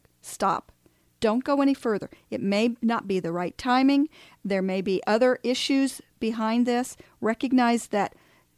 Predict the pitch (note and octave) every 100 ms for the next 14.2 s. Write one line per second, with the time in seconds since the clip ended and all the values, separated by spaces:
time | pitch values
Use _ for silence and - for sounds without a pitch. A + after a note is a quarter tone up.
0 | _ - F#3 G3 A3 F4 - D#4+ - -
1 | - _ - - G#3+ G3 G3 - A#3+ C#4+
2 | - C4 - G#3 - B3 - - - _
3 | _ _ - B3 - F4 F4+ - G#3+ G#3+
4 | G3+ G3+ G#3+ A#3 A3 A3 - F3 - G#3
5 | B3+ C#4 _ A3 A3 A3 A3+ - G#3 F#3+
6 | F#3+ F#3+ G3 G3 F3+ F3+ F#3 E3+ F3+ -
7 | F3 E3+ - - _ - G3+ - A3 B3
8 | D4 C4 G3+ - - - - - - -
9 | - - _ _ _ _ - - F#3+ A3
10 | - E4 A#3+ G#3+ G#3 - G3 - _ -
11 | - A3 D4 D4 G3 F3+ - _ F#3 F3+
12 | F3+ E3 F#3+ - F3+ - - - - -
13 | F#3 F3 F3+ F3 - F3 - F3 - G3
14 | - -